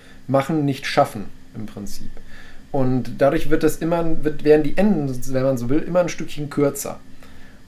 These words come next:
Und, ähm, letztendlich ist es so, dass, äh, diese Telomere eben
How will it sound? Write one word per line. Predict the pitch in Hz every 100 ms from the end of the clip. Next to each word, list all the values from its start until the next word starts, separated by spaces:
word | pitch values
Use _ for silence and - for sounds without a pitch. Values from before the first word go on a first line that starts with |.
| -
Und, | 135 139 135 123 -
ähm, | 139 131 127
letztendlich | 123 127 156 185 147
ist | 131
es | 127 117
so, | 127 160 185 - - - -
dass, | 147 135 -
äh, | 160 147
diese | 120 135 131 135 131 123
Telomere | 131 123 123 151 170 170
eben | 151 147 135